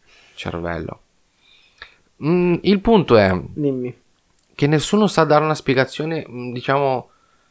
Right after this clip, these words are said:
Speaker 1: non concreta, almeno un po' corposa, diciamo così, a questi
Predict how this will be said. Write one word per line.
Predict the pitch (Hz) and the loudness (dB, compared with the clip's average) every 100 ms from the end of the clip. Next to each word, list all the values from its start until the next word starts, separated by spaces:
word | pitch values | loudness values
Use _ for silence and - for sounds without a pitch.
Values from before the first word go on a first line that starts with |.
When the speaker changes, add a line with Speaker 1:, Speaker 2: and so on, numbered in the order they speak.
| _ _ _ | _ _ _
Speaker 1:
non | 170 208 | -4 0
concreta, | 151 117 - 117 98 - - - | 0 0 0 2 2 0 -8 -4
almeno | 123 147 196 185 - _ | -4 0 0 0 -6 _
un | - 127 | -12 -8
po' | - | -8
corposa, | - 139 123 - 208 101 | -4 -4 -2 0 2 2
diciamo | 90 87 98 95 | -2 -4 -4 -4
così, | 101 110 | -2 -2
a | |
questi | - 107 - | -2 -4 -6